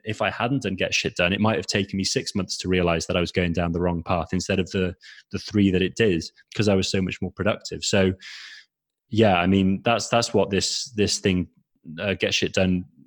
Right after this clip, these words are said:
gives is, is a kind of a, a, an incubator for, for productivity and an environment where, you know,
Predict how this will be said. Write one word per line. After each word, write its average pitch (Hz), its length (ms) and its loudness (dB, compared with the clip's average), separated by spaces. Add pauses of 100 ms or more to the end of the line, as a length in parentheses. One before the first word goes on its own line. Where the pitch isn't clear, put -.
(160)
gives 87 360 0
is, 85 180 -4
is 92 260 -4
a 90 400 0 (800)
kind 104 180 0
of 92 100 0
a, 92 180 2
a, 101 300 -4
an 95 100 0
incubator 90 640 -2
for, 87 540 -4
for - 140 -10
productivity 87 760 -4
and 87 100 -2
an 90 160 -2
environment 90 560 0
where, 85 400 0 (1040)
you 104 140 0
know, 85 200 -2